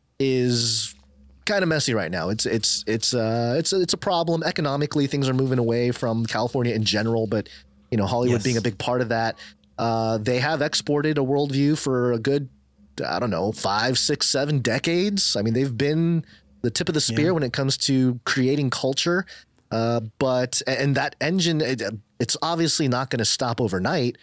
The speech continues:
Speaker 1: but it does seem to be showing its cracks, and some, uh, people are moving away
Speaker 2: Yeah.
Speaker 1: from it. They're leaving Babylon, as it were, uh, in a sense. So
Speaker 2: Yeah.
Speaker 1: wh-, where do you see all that going, especially with the writer's strike and, and any insight on that?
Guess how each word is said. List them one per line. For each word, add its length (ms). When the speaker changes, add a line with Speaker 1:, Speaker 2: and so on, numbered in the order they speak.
Speaker 1:
but 540
it 320
does 220
seem 300
to 120
be 140
showing 320
its 100
cracks, 440
and 140
some, 460
uh, 200
people 240
are 100
moving 240
away 240
Speaker 2:
Yeah. 60
Speaker 1:
from 140
it. 40
They're 120
leaving 360
Babylon, 420
as 140
it 80
were, 200
uh, 240
in 60
a 40
sense. 260
So 180
Speaker 2:
Yeah. 100
Speaker 1:
wh-, 140
where 120
do 60
you 80
see 200
all 120
that 220
going, 500
especially 360
with 100
the 100
writer's 320
strike 500
and, 300
and 160
any 200
insight 380
on 140
that? 260